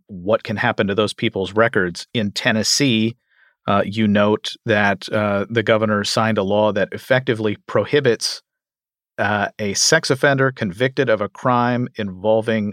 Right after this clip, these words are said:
a child from having an overnight visit in a home, uh, in which a child resides. Now, however helpful that might be, it seems blatantly unconstitutional.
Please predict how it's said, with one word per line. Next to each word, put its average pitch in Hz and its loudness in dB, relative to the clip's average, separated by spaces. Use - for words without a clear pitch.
a 98 -8
child 120 0
from 110 -2
having 113 -2
an 98 -4
overnight 139 2
visit 104 -2
in 110 -2
a 104 -2
home, 120 0
uh, 107 0
in 104 -2
which 110 2
a 104 -2
child 107 0
resides. 98 0
Now, 95 0
however 107 2
helpful 104 -2
that 101 0
might 110 0
be, 110 0
it 98 -6
seems 131 0
blatantly 107 0
unconstitutional. - -6